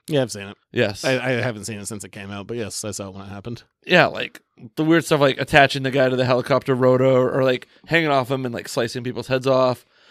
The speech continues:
Speaker 2: sticking the machete into the electrical box. Although I think that was the first movie. He gets the babes.
Speaker 1: They chuck a leopard at a dude.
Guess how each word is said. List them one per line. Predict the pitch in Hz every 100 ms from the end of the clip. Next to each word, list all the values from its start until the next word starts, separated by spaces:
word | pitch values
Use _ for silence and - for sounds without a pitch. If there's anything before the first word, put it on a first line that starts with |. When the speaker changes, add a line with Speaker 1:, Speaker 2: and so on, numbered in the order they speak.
| _
Speaker 2:
sticking | - - 170 160
the |
machete | 143 135 151 139 139
into | 143 143
the | 123 110
electrical | 120 131 147 135
box. | 131 135 131 113
Although | 117
I | 131
think | 127
that | 95
was | 113
the | -
first | - 107 -
movie. | 73 71 - - -
He | - 110
gets | - 151 98 -
the | - 156
babes. | - 135 90 - - - - - _ _ -
Speaker 1:
They | 277
chuck | - - 220
a |
leopard | 147 139 240 320 214
at | 160
a |
dude. | 131 131 123 117